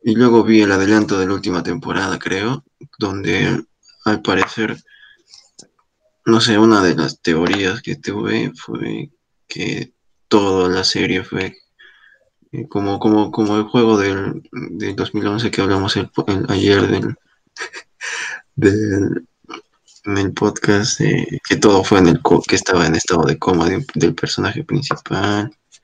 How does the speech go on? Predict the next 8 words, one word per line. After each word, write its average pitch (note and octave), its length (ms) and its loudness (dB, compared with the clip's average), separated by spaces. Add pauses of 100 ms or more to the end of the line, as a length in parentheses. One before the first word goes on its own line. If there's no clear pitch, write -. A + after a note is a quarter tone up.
(2000)
Porque F2+ 540 2 (1200)
así C3 160 4
empieza, A2+ 380 4
¿no? A#2 180 4
Que, G#2+ 300 2
que F#2+ 280 -2
el, F#2 80 -2
un - 440 -6